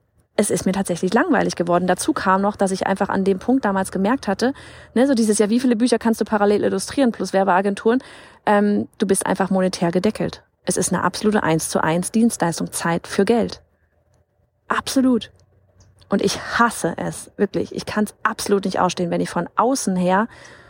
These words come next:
quasi fremdbestimmt gedeckelt bin, in kein, in jeder Weise, sei es monetär, sei es sonst irgendwie. Ich will das machen, von dem ich weiß, dass es richtig ist und will nicht in irgendeiner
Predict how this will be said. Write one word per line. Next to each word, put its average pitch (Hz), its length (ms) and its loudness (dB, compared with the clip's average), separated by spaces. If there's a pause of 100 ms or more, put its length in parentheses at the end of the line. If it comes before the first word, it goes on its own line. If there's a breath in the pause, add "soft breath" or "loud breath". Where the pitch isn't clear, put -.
(420 loud breath)
quasi 202 380 0
fremdbestimmt 208 840 0 (520)
gedeckelt 196 420 0
bin, 170 220 -2
in 190 160 0
kein, 311 260 0
in 190 340 -2
jeder 220 280 4
Weise, 165 260 -6
sei 185 220 2
es 196 100 -4
monetär, 208 520 2
sei 185 180 2
es 185 80 0
sonst 185 320 -4
irgendwie. 175 380 -2 (340 soft breath)
Ich - 240 -6
will 185 300 4
das 175 240 -2
machen, 180 460 -4 (760)
von 180 220 0
dem 175 180 2
ich - 180 -2
weiß, 170 320 2
dass 170 120 -2
es 165 200 -4
richtig 190 360 0
ist - 200 -4
und 170 400 -6
will 185 120 2
nicht 180 180 -2
in - 120 -2
irgendeiner 175 500 0